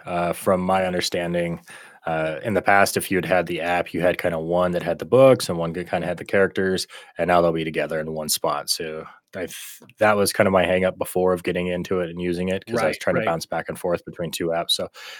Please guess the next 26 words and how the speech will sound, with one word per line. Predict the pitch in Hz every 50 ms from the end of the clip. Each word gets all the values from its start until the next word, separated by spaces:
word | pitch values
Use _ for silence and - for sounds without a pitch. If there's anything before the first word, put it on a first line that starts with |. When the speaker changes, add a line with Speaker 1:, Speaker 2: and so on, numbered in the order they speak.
| -
Speaker 1:
having | - 113 113 110 110 104 101 92
the | 92 95 90
home | 85 98 98 98 98 95
be | 90 95 92 92 92
one | 92 95 85 95 95 92 92 92 90
place, | - - 95 92 95 98 98 - - -
I | 98
think | 85 - - 92 -
will | 92 87
help. | - 95 92 95 - - _ _ - - - - - -
Uh, | - 87 90
the | 92 92
big | 90 98 95 -
thing | - 101 95 95
that | 92 87
I | 90 87
like | 87 87 85 82 -
about | - 82 82 82 82
it | 82 82
is | 82 80
being | - 85 85 85
able | 82 82
to | 82 80
download | 76 82 160 165 80 82 80 82
it, | 82 - - - - _ _ _ _ -
um, | 85 82 80 80 78 78